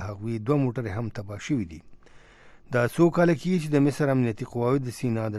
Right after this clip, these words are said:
ټاپو په شمال کې چې د غزې او د اسرائیلو سره ګډ سرحد لري، د افراطي ملیشاو په ضد جنګ کوي. پرون د سومالي په پایتخت موګدیشو کې د موټر بم په یوې سختې چاودنه کې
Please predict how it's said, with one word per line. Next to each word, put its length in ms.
ټاپو 260
په 140
شمال 360
کې 120
چې 140
د 20
غزې 340
او 140
د 100
اسرائیلو 380
سره 200
ګډ 200
سرحد 320
لري، 220
د 40
افراطي 420
ملیشاو 460
په 120
ضد 160
جنګ 260
کوي. 200
پرون 300
د 160
سومالي 360
په 100
پایتخت 440
موګدیشو 560
کې 120
د 40
موټر 200
بم 180
په 120
یوې 140
سختې 320
چاودنه 340
کې 100